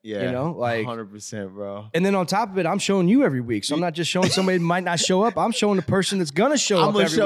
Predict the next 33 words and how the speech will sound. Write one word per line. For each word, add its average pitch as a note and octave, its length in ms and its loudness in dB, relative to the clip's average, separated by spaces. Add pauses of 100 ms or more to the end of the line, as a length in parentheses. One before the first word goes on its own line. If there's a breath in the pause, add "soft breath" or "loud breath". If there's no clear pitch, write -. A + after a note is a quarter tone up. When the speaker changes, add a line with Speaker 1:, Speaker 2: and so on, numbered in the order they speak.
Speaker 2:
week. G3+ 80 4
Speaker 1:
up, E3 200 2
yeah. F3 160 2
Speaker 2:
So, E3 120 2
like, F3+ 200 2
I F#3 80 0
don't A#3+ 100 2
have G3+ 100 0
a D3+ 60 -4
choice A#3 420 -2
Speaker 1:
Yeah. D#3 160 2
Speaker 2:
at D3 100 -4
that B2+ 200 -2
point. A2 300 -6
Speaker 1:
Yeah. D3+ 140 0
Speaker 2:
So C#3 180 0
then C#3+ 120 -6
I D3+ 120 -4
just, D3 320 -10
um, G2 220 -14
then, C#3 240 -2 (280 soft breath)
then B2 100 -4
I C3+ 40 0
started D3 300 -2
holding D3+ 200 0
myself D#3 400 0
accountable, A2 640 -8
and A2+ 180 -8
it A2 80 -8
changed C#3 440 -6
the A#2 100 -6
way A#2+ 220 -2
I, A2 160 -4